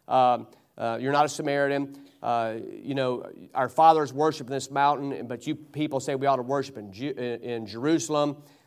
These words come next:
Now she's kinda understanding the purpose of his conversation about water,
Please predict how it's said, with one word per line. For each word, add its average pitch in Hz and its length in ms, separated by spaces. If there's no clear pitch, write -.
Now 165 200
she's 175 220
kinda 175 280
understanding 170 480
the 147 80
purpose 165 440
of 143 40
his 135 140
conversation 165 720
about 131 280
water, 131 380